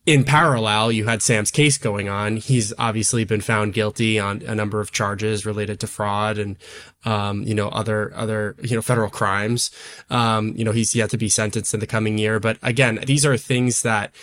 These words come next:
help bring closure to what is arguably one of the most seismic events in the space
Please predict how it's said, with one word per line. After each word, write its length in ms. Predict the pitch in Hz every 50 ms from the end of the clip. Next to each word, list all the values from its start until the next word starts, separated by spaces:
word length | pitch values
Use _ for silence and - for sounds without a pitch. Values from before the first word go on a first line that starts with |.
| - - -
help 260 | - - 151 139 139
bring 240 | - 131 117 120 117
closure 680 | - - - - 120 113 117 120 117 104 110 107 107 104
to 180 | - - 120
what 220 | 110 104 107 107 110
is 220 | 107 104 110 -
arguably 760 | - - - - - 120 123 113 107 120 120 110 117 113 110
one 160 | 110 110 107
of 80 | 107 101
the 40 |
most 280 | 104 104 104 95 - -
seismic 720 | - - 110 110 110 110 - - 113 107 107 - - - - - - - - - - _ _
events 840 | - 113 101 95 101 107 107 110 104 98 95 - - - - - - _ -
in 140 | 120 113
the 60 | 107 104
space 400 | - - - 107 104 101 -